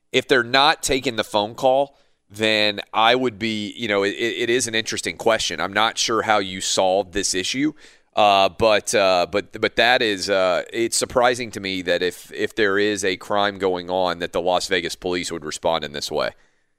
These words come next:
Um, and we have a big audience in Las Vegas, and there's probably some police officers listening right now. Um,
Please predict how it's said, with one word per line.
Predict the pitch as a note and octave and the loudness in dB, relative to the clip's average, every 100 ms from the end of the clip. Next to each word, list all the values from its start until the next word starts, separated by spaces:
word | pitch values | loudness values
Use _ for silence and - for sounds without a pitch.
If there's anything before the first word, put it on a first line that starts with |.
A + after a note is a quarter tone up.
| _ _ _ | _ _ _
Um, | - G2 F#2+ F#2 F2+ F2+ | 2 4 6 4 0 -4
and | - F#2+ F#2+ F#2 | -2 0 0 0
we | G2+ | 0
have | G2+ | 0
a | |
big | F2+ G2 | 0 2
audience | F#2 F#2 F2+ F2 | 4 4 0 -2
in | F#2+ | -4
Las | E2+ E2+ | -2 0
Vegas, | G2+ G#2 G#2 | 2 0 0
and | G#2 | -4
there's | G2+ | -2
probably | A2 G#2 | 0 2
some | G2 G2+ | 0 -2
police | G#2+ G2+ G#2 | -2 0 0
officers | F#2+ - G2 E2+ | 0 0 -4 -2
listening | G2 F2+ F#2+ F2 | -4 -2 -4 0
right | F2+ E2+ | 0 0
now. | F#2+ G#2 D#2 D#2 - _ _ _ _ | -2 -2 -2 -6 -10 _ _ _ _
Um, | G2 F#2 F2+ F2+ E2+ | 2 4 4 2 0